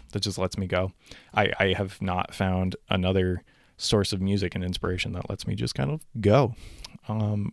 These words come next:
which is strange because it's been years of me doing this, and, uh, it's still the one. It's still the one I go back to. Started with it, kept with it, and it's just great. It's just really good, uh, hangout music for me.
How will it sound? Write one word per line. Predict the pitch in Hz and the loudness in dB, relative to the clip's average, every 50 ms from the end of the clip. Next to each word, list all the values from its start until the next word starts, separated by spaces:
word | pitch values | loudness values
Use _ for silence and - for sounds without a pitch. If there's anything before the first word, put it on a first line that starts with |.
| - | -4
which | - - 107 - | -2 -2 0 2
is | 110 110 104 101 - - _ _ _ _ _ _ _ _ _ _ _ _ | 2 2 2 0 -4 -10 _ _ _ _ _ _ _ _ _ _ _ _
strange | - - - 120 120 107 90 95 107 | -8 0 4 4 4 4 4 0 -4
because | - 98 - 95 90 | -4 -2 -2 -2 -2
it's | 90 - | -4 -4
been | - 92 92 | -2 -2 -2
years | 90 87 92 92 92 92 | 0 0 0 0 0 -2
of | 95 90 | -2 -2
me | 90 90 | -2 -2
doing | 90 95 92 92 92 | 0 -2 -2 -2 -2
this, | 92 - - - - - 135 - | -4 -4 -6 -8 -12 -14 -10 -6
and, | - - 98 98 - - | -4 -4 -4 -2 -2 -2
uh, | - - - - - - - - - _ _ _ _ _ _ _ | 0 0 0 0 -2 -4 -6 -8 -14 _ _ _ _ _ _ _
it's | _ - | _ -12
still | - - - 104 110 | -4 2 4 6 6
the | 107 | 6
one. | 104 110 113 101 87 92 - - - _ | 6 6 4 4 2 -2 -8 -14 -20 _
It's | - - | -10 -6
still | - - 104 107 | 0 2 4 6
the | 107 | 6
one | 101 101 98 | 6 4 2
I | 95 95 | 2 2
go | 95 92 | 2 2
back | 92 90 90 - | 2 2 0 0
to. | - - - 104 - - _ _ _ - - _ _ _ | -4 -8 -8 -10 -10 -16 _ _ _ -20 -20 _ _ _
Started | - - - 104 98 101 98 101 | -14 -6 -2 2 2 2 4 4
with | 104 98 101 | 6 6 6
it, | 101 - | 4 2
kept | - 95 98 - - | 2 0 0 2 2
with | 101 95 | 2 4
it, | 98 101 - - - - | 4 2 0 -2 -4 -2
and | 104 98 | 0 0
it's | 95 95 - | 2 0 -2
just | - 127 127 | -4 -4 -2
great. | - 131 143 151 147 - _ _ _ | -2 0 0 0 -2 -6 _ _ _
It's | - 104 | -6 -4
just | 104 98 95 | -4 -2 2
really | 90 95 110 120 | 2 4 4 4
good, | 110 120 120 117 | 4 4 4 6
uh, | 117 117 117 117 120 120 120 120 113 113 - - - _ _ - - - - | 6 4 4 4 4 4 2 2 0 -2 -8 -20 -20 _ _ -20 -20 -20 -4
hangout | - 117 120 139 135 101 87 - | 0 2 2 2 2 0 0 -2
music | - 98 98 - - - | -2 -2 -2 -4 -4 -4
for | - 104 | -4 -4
me. | 98 92 101 | -4 -4 -6